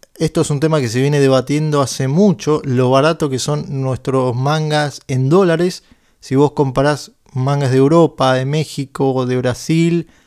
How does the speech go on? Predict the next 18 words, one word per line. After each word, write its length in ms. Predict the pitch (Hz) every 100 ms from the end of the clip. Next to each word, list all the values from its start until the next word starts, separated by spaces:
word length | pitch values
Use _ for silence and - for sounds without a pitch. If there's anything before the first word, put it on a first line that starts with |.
| _ _
están 320 | 123 - 143
entre 760 | 151 147 147 147 151 147 147 - _ _ _ _ _
cuatro 580 | - 175 190 - 180 170
y 120 | 143
ocho 300 | 170 180 147
dólares, 760 | 147 175 190 190 208 202 - _ _ _ _ _
y 120 | 147
nuestros 300 | 139 135 139 127
mangas 420 | 185 202 202 139
están 460 | 127 160 170 165 -
dos 400 | 135 135 165 143
dólares 580 | 156 175 170 175 160 135
y 60 |
medio 540 | 143 190 196 196 190 -
o 160 | 143 131
menos 500 | 160 175 165 156 127
a 60 |
veces 560 | 131 147 147 160 180